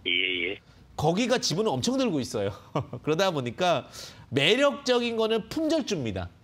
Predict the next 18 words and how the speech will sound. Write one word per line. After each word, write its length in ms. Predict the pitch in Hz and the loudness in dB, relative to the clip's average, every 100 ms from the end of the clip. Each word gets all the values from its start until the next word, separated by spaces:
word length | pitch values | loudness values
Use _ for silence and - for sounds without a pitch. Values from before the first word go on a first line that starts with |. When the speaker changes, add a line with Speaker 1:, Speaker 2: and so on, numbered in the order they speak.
| - - - - - | -20 -20 -20 -20 -12
Speaker 2:
시장에 400 | - 220 262 262 | -4 0 2 2
유통되는 420 | 175 214 220 233 190 | 2 0 2 2 2
물량이 260 | 165 160 | 2 0
생각보다 440 | 160 196 202 196 151 | 0 -2 -2 0 0
많이 240 | 117 113 | 0 0
없어요. 460 | 101 90 135 110 107 - - - - | -2 0 0 2 0 -2 -12 -14 -6
그렇기 240 | 120 123 | -4 -2
Speaker 1:
예. 40 | - | -2
Speaker 2:
때문에 520 | 135 127 170 220 233 - - - | -2 0 0 0 -2 -12 -20 -8
정말 280 | - 156 180 | -4 0 2
모멘텀만 560 | 156 220 233 262 240 147 | 2 0 0 0 0 -2
있고, 420 | - 135 110 - - - | -2 -2 -2 -4 -20 -8
그다음에 240 | 117 123 | -4 -2
내용만 400 | 113 143 175 175 | 2 2 0 -2
좋다면은 480 | 127 120 131 120 139 | -2 -2 -2 -2 -2
갈 140 | 110 | -4
수 140 | 104 131 | -4 -4
있는데, 480 | 104 95 139 139 | -4 -2 0 0